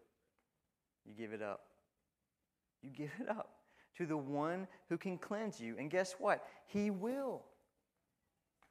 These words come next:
He will. He promises you. He is faithful and righteous to forgive us our sins and to cleanse us from all unrighteousness.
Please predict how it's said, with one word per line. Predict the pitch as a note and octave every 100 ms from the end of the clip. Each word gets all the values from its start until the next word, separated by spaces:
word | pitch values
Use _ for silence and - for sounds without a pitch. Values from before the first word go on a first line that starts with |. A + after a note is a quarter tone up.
| _ _ _ -
He | G#3
will. | G#3+ B3 C#4 G#3
He | D3 F#3+ D#3
promises | - A3 D#4 A#3 - E3 C#3
you. | D3
He | D3 A3
is | F#3+ - -
faithful | G3+ A3+ G#3 E3
and | D#3+ D#3
righteous | F3 G3+ - D#3+
to | -
forgive | D3+ D3+ C#3 F#3 G3
us | G3 -
our | D3+
sins | - E3+ F3+ F#3+ -
and | C#3+
to | -
cleanse | - - E3+ F3+ F3
us | F3
from | - B2+ -
all | C3 D3 D#3 D#3 D3+ - - _ _ B2+
unrighteousness. | C3 B2+ C#3 - A2+ - F#2+ F2+ -